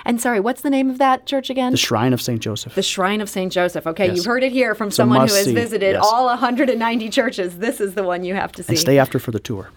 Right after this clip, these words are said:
Speaker 1: <laughs> Now, you mentioned that some of these churches that you went to, um, there was basically no one there,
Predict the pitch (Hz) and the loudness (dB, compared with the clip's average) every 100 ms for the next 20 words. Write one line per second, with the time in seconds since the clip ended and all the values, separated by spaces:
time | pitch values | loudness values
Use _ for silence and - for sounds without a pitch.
0 | - - 214 202 214 - 214 - 208 370 | -8 -6 -6 -6 -6 -8 -10 -8 -8 -8
1 | 480 - 320 294 285 277 277 - - - | -8 -6 0 2 2 2 -2 -14 -20 -12
2 | - - 269 427 440 415 302 220 208 208 | -10 -4 -2 2 2 2 0 -2 0 0
3 | - - 277 311 247 220 202 190 175 180 | 0 -2 0 0 -2 -4 -4 -4 -4 -4
4 | 160 170 170 147 139 - 139 127 123 - | -4 -4 -2 -4 -4 -6 -6 -6 -6 -12
5 | - _ 175 160 147 135 - 185 170 160 | -20 _ -4 -4 -4 -8 -2 0 0 0
6 | 156 - - 151 147 135 139 147 135 123 | -2 -4 -8 -8 -8 -8 -10 -10 -12 -14